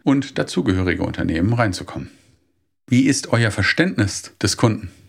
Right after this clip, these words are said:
Gibt es dort Neuigkeiten? Hat sich dort etwas verändert? Bleibt dran. Verliert bitte niemals eure Lösungsorientierung. Es geht nicht nur um neue Produkte oder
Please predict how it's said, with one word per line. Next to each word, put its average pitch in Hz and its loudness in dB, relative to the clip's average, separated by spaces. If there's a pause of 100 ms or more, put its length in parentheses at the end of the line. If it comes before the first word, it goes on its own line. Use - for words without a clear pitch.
(300)
Gibt 196 -2
es 135 -4
dort 92 0 (120)
Neuigkeiten? 170 0
Hat 98 -4
sich - -4
dort 104 2
etwas 95 -4
verändert? 90 0 (340)
Bleibt 117 0
dran. 127 0 (500)
Verliert 147 0
bitte 110 0
niemals 123 2 (220)
eure 107 2 (300)
Lösungsorientierung. 104 2 (460)
Es - -12
geht - 2
nicht 110 2
nur 104 2
um 92 0 (120)
neue 92 2
Produkte 92 -2 (420)
oder 101 0